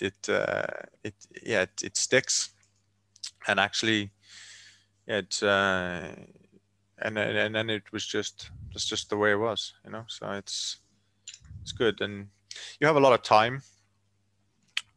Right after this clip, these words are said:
over the, over the years, over the next couple of years when you get injured. You, you're obviously not doing a lot with work and everything, so you have a lot of time to, to think and ask questions and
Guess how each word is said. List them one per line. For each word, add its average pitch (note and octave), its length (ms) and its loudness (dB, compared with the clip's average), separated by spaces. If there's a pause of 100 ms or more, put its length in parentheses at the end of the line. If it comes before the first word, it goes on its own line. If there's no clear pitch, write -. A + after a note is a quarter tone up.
(200)
over A2 180 -2
the, G#2+ 100 2
over G#2 220 0
the A2 120 -2
years, G#2+ 600 -2
over G#2+ 180 -10
the G2+ 80 -4
next G2+ 260 -4
couple G2+ 200 -6
of G2+ 60 -2
years G#2 380 -4
when G2+ 120 -10
you G2+ 80 -10
get G2+ 120 -6
injured. G2+ 240 -10 (100)
You, G2 340 -14
you're G2+ 200 -8
obviously F#2+ 240 -8
not G2+ 120 -10 (220)
doing F#2 220 -4
a F#2+ 40 -2
lot F#2 200 0
with F2 180 -6
work F#2 300 -2
and F2 100 -8
everything, F#2 320 -12
so - 220 -12 (580)
you G#2+ 80 -12
have G#2 140 0
a F#2 80 0
lot F2+ 160 4
of F2+ 100 -2
time F2+ 360 -2
to, - 180 -14 (1120)
to A#2+ 120 -6
think G2 440 0 (160)
and - 140 -6
ask - 240 -6
questions F#2+ 680 -6
and F#2+ 160 -10